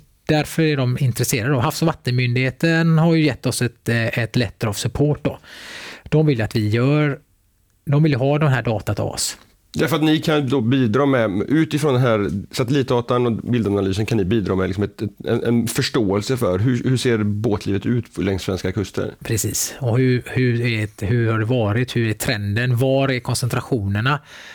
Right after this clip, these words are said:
Speaker 1: Och det gör ju även att, att myndigheter skulle kunna ställa ut, eh, tillräckligt mycket soptunnor och toaletter, landtoaletter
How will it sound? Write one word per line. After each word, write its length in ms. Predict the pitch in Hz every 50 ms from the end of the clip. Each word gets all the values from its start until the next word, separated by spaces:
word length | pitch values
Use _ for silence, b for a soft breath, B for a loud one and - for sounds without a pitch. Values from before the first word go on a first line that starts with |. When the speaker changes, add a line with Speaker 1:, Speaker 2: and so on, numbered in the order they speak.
| B B B
Speaker 1:
Och 240 | B B B 135
det 80 | 127 135 156
gör 180 | 170 170 160 147
ju 100 | 147 147
även 240 | 147 139 120 120 120
att, 220 | 120 123 - -
att 160 | 127 113 -
myndigheter 640 | 123 127 131 123 113 107 104 107 117 113 - - 151
skulle 260 | 143 - 160 147 143
kunna 300 | 139 - 143 139 131 123
ställa 360 | - - - 135 117 113 113
ut, 480 | 117 135 156 175 180 175 - - - -
eh, 300 | 156 156 151 147 147 147 135
tillräckligt 340 | - 160 147 123 113 101 120
mycket 300 | 123 117 - - 110 -
soptunnor 1120 | - - 139 131 113 - _ - - - - - 123 117 107 107 110 107 110 110 110 107 107
och 380 | - 117 113 101 - - - _ -
toaletter, 720 | - 127 120 117 117 120 120 101 - _ _ - 123 117
landtoaletter 1120 | 120 139 135 127 117 101 - - - 117 110 107 110 104 - _ _ - 127 135 139 131